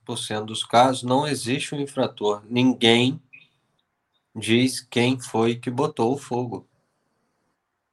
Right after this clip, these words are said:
É, então, a, é,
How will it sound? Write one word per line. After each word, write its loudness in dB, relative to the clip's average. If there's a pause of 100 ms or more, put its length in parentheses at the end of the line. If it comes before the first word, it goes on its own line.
(1160)
É, 0
então, 0 (300)
a, 4
é, 0